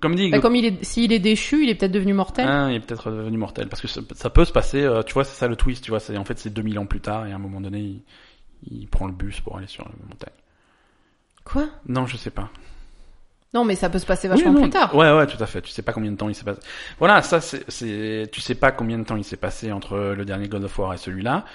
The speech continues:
Speaker 1: Tu sais pas pourquoi il a été s'exiler, euh, dans, dans le Nord.
Speaker 2: Mhm.
Speaker 1: Euh, tu sais, voilà, tu sais.
Speaker 2: Bah, après, concrètement, niveau
Speaker 1: Tu sens qu'il a été se cacher.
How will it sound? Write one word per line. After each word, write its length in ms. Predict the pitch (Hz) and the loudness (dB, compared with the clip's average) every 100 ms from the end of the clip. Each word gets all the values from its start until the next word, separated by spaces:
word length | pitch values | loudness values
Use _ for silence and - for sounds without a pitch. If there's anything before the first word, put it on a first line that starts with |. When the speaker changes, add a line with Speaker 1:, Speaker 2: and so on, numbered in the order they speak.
| - - | -20 -18
Speaker 1:
Tu 80 | |
sais 140 | - 107 | -16 -10
pas 160 | 95 | -8
pourquoi 500 | - - - 120 117 | 4 4 4 2 2
il 120 | 110 92 | 2 -2
a 40 | |
été 280 | 98 104 107 | -8 -6 -8
s'exiler, 600 | 101 98 95 98 104 104 | -6 -10 -10 -8 -6 -4
euh, 360 | 92 92 92 | -4 -4 -4
dans, 360 | 90 92 92 92 | -4 -6 -6 -6
dans 160 | 92 95 | -6 -4
le 80 | |
Nord. 380 | 107 151 202 - - | 2 2 2 -2 -6
Speaker 2:
Mhm. 240 | 101 202 202 | -4 -2 0
Speaker 1:
Euh, 240 | 98 95 | -2 -2
tu 100 | - - | -6 -14
sais, 100 | - | -12
voilà, 200 | - 87 - | -8 -8 -10
tu 100 | - | -18
sais. 120 | - - - - | -18 -18 -20 -6
Speaker 2:
Bah, 160 | 196 190 - | 0 0 4
après, 400 | 226 - 349 359 | 6 6 4 4
concrètement, 580 | 240 - 233 - 277 | 0 2 0 2 2
niveau 200 | 285 202 | 2 2
Speaker 1:
Tu 60 | 196 | 4
sens 120 | 190 | 4
qu'il 160 | 190 147 | 4 2
a 60 | 147 | 2
été 240 | 139 135 | 2 -4
se 80 | - | -2
cacher. 400 | 123 - 90 | -2 -2 -4